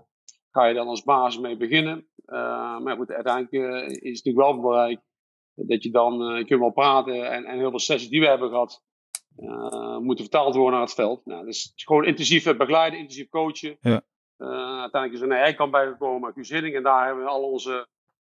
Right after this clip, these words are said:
Speaker 1: ja, bagage die we hebben meegemaakt, vooral uit trainersperiodes.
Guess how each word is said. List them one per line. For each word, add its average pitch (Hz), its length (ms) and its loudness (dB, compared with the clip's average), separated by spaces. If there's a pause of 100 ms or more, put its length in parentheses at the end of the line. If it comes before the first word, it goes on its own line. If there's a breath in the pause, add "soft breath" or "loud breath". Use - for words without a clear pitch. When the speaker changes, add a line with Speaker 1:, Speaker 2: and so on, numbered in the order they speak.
(260)
Speaker 1:
ja, 113 160 -2
bagage 143 540 0
die 135 100 -14
we 135 60 -6
hebben 135 220 -8
meegemaakt, 135 600 -4
vooral 131 220 -8
uit 117 140 -8
trainersperiodes. 135 1300 -6